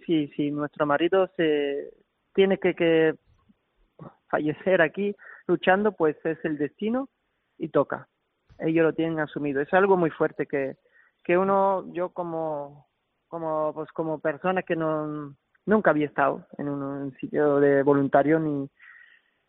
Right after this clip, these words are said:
ni porque, pues, siempre estaba con mi profesión, y bastante mi profesión me, me tomaba mi tiempo. Y, pero en este momento de mi vida, pues, eh, me sensibilicé mucho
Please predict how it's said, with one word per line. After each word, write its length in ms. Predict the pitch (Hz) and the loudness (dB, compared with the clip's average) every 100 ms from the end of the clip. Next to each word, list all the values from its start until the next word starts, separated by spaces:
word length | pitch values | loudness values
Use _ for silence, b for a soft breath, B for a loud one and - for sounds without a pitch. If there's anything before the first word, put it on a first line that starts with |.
| _ 160 | _ -4
ni 560 | 165 160 165 160 160 | 0 2 4 4 2
porque, 280 | 160 165 170 | 2 0 0
pues, 160 | - 151 | 0 -2
siempre 300 | - 160 156 | -2 -2 0
estaba 320 | 147 160 151 | 0 4 4
con 140 | 151 147 | 2 -4
mi 80 | 139 | -4
profesión, 560 | 143 135 131 175 220 | -6 -6 -4 -2 -2
y 40 | 156 | -2
bastante 520 | 131 - 143 135 139 | -4 -4 -6 -6 -10
mi 100 | 139 | -10
profesión 520 | 139 131 131 139 135 | -14 -14 -12 -10 -10
me, 120 | 131 127 _ _ | -14 -20 _ _
me 100 | _ | _
tomaba 340 | 135 135 139 | -4 -2 -2
mi 100 | 131 | -8
tiempo. 420 | - 160 160 214 - _ _ _ _ _ - | -6 -4 -4 -10 -14 _ _ _ _ _ -8
Y, 720 | 165 160 156 151 151 143 - - | -4 -2 -2 -4 -4 -8 -10 -4
pero 180 | 160 156 | -2 -2
en 120 | 160 | -4
este 580 | - 170 165 165 156 156 | -2 2 4 4 2 0
momento 360 | 156 160 160 | -2 -2 -2
de 80 | 151 | -2
mi 120 | 151 | 0
vida, 220 | 156 190 | 2 2
pues, 200 | 202 160 - | 2 -4 -4
eh, 440 | 147 139 131 131 131 - _ _ - | -8 -6 -6 -6 -10 -14 _ _ -12
me 140 | 156 143 | -8 -4
sensibilicé 580 | 156 143 151 160 190 | -4 -2 -4 -2 0
mucho 440 | 196 190 196 240 | 0 -2 -2 -6